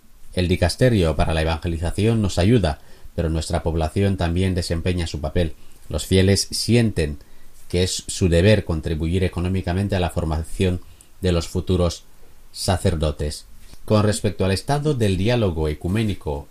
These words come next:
e interreligioso en Camerún, el obispo aseguró que existe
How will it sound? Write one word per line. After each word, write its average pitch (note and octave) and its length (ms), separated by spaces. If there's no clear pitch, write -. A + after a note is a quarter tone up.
e F#2 160
interreligioso F2 880
en E2 80
Camerún, E2+ 480
el G#2+ 160
obispo A#2+ 360
aseguró G2 500
que A#2+ 80
existe - 680